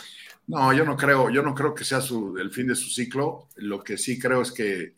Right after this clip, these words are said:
que si se valiera a robarse a cualquiera de la N F L después de que se vaya Belichick, pues yo, yo le robaba así en primera instancia, le robaba a,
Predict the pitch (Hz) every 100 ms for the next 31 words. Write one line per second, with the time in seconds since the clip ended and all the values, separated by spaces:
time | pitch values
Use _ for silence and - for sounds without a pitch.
0 | _ 95 90 90 90 90 87 80 - 104
1 | 113 110 123 151 170 143 113 117 139 135
2 | 127 - 104 - 147 127 104 117 131 127
3 | 117 156 110 98 - 120 123 - 104 117
4 | 117 110 113 110 147 - _ - _ _
5 | - _ _ _ _ _ - 104 135 156
6 | 135 110 135 160 135 113 120 143 143 131
7 | 131 - 92 92 - 131 135 120 123 120
8 | 156 147 135 135 151 135 165 185 123 110
9 | 104 110 120 123 123 123 104 - 92 92
10 | 92 90